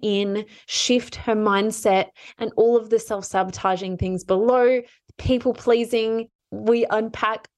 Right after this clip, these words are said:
all of the shifts that she made over the last three months to completely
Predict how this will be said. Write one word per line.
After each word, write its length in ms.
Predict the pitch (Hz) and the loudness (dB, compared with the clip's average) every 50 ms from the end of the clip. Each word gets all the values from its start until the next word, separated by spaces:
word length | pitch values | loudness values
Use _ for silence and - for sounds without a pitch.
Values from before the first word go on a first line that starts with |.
| _ 220 | _ -8
all 200 | 220 226 233 240 | -4 -2 -2 -2
of 100 | 226 226 | 0 0
the 100 | 233 214 | 0 0
shifts 340 | - - 220 214 - - - | 0 -4 -6 -6 -6 -10 -14
that 140 | - - - | -14 -14 -12
she 240 | - - 208 196 | -8 -6 -4 -4
made 560 | 196 202 196 185 185 190 214 254 285 277 - - - - - _ - | -4 -4 -2 -2 0 0 2 2 0 0 -2 -8 -20 -20 -14 _ 0
over 200 | 226 233 226 240 | 2 2 2 0
the 80 | 226 220 | 0 0
last 320 | 214 208 208 202 - - | 0 0 0 -2 -4 -10
three 260 | - - - 220 214 | -10 -4 -2 -2 0
months 420 | 208 196 180 185 208 226 - - - | 0 0 -2 -2 -2 -4 -8 -8 -6
to 100 | - 240 | -6 -6
completely 1120 | - - 220 208 208 208 - - - - 233 240 247 254 - - 262 269 262 269 254 | -4 -4 -6 -6 -6 -8 -10 -16 -10 -2 2 2 2 2 0 -2 -2 0 0 0 -2